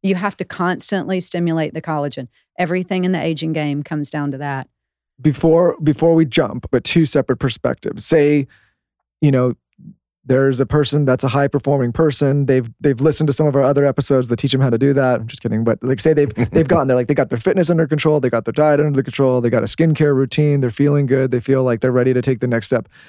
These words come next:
Speaker 2: They come to see both of you. They can only pick one or two things to jump into or speak to you about or do some
Speaker 3: Mm-hmm.
Speaker 2: research about.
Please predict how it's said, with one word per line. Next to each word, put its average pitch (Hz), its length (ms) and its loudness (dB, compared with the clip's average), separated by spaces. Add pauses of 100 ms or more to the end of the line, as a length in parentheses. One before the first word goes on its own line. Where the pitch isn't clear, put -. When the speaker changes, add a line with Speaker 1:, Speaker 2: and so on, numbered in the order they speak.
(120)
Speaker 2:
They 139 100 2
come 151 260 0
to 147 80 2
see 143 220 0
both 127 280 0
of 113 120 -2
you. 113 160 0
They 123 120 0
can 139 140 0
only 131 200 0
pick 139 220 -2
one 135 380 0
or 139 100 0
two 139 240 0
things 131 360 -2
to 127 80 -4
jump 117 280 -2
into 143 400 0
or 120 160 0
speak 135 320 -4
to - 120 -2
you - 20 2
about 127 340 0
or 120 60 0
do 117 100 0
some 87 120 -4
Speaker 3:
Mm-hmm. 117 80 0
Speaker 2:
research 120 240 0
about. 120 160 -2